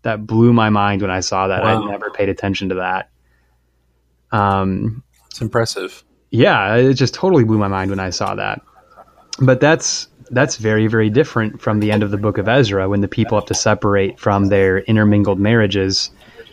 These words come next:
Speaker 1: I think in
Speaker 2: Hmm.
Speaker 1: Scripture there's, there's a distinction God makes between those who are willing to completely abandon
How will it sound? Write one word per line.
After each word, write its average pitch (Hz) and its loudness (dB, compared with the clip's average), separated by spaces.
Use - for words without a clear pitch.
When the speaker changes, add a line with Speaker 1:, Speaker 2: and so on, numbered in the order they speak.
Speaker 1:
I 127 2
think 208 6
in 156 6
Speaker 2:
Hmm. 104 2
Speaker 1:
Scripture 131 2
there's, 110 0
there's 117 2
a 104 0
distinction 131 2
God 110 2
makes 107 0
between 104 0
those 110 4
who 117 2
are 104 2
willing 104 2
to - -6
completely 113 0
abandon 104 2